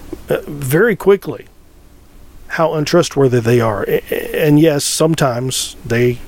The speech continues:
show you how unintelligent they are. Once again, how can you know who to trust and who not to? Number one, pray for discernment. Ask God to equip you with spiritual,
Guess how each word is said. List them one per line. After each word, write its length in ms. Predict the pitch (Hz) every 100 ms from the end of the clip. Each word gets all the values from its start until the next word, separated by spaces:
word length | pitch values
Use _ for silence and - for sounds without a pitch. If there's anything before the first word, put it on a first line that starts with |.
| -
show 260 | - - 123
you 340 | 123 123 120 - - - - - - - - - - - - - - - -
how 240 | 147 151
unintelligent 720 | 160 175 165 185 190 127 107
they 140 | 107 104
are. 180 | - - - - - - - - - - - -
Once 300 | 147 180 -
again, 360 | 151 107 95 101 - - - -
how 400 | - - - 196
can 240 | - 196
you 120 | 208
know 440 | 185 156 147 143 135 -
who 320 | - - 226
to 80 | 254
trust 540 | - 135 113 - - - - - -
and 160 | 127 120
who 160 | - 240
not 300 | 226 208 -
to? 240 | 123 104 - - - - - - - - - - - - - - -
Number 220 | 160 196
one, 320 | 190 147 139 - - - - - -
pray 180 | 143
for 160 | 135 151
discernment. 600 | 147 135 123 107 101 - - - - - - - - - -
Ask 300 | 143 156 -
God 260 | 165 156 156
to 140 | 147
equip 460 | 135 - - 156 -
you 160 | 151 151
with 180 | 135
spiritual, 800 | - - - 139 131 139 131 127